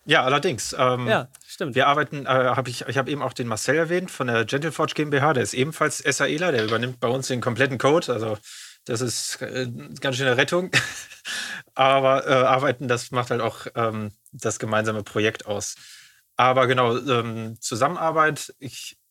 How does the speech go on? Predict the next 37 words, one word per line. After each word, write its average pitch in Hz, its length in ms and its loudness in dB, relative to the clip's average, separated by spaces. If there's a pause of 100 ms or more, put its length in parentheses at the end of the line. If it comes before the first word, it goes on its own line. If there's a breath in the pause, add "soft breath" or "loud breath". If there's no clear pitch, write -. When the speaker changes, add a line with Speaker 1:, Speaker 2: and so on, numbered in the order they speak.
Speaker 1:
äh, 120 380 -2
ja, 110 100 -2
sch-, - 400 -12
schwer 131 260 2
zu 123 120 -4
sagen. 107 340 0
Ich 101 140 -10
kann, 113 480 -6
wie 120 160 -6
gesagt, 117 320 0
ich - 160 -18
würd 131 140 -8
auf 101 100 -8
das 123 200 -2
referieren, 127 400 4
was 120 140 2
ich 123 120 -4
gerne 139 220 0
mache. 151 320 -4 (480 loud breath)
Aber 123 560 4
wenn's 127 280 -2
wirklich 123 280 0
hart 123 140 2
auf 120 120 -2
hart 131 200 2
kommt, 151 460 -8
ähm, 123 280 2 (260)
dann 107 180 -4
sind 117 180 -4
der 113 180 2
Andi 139 240 2
und 120 140 0
ich, - 400 -6 (280)
äh, 120 320 2 (220)
machen 120 300 -2
halt 113 180 0
den, 110 340 -2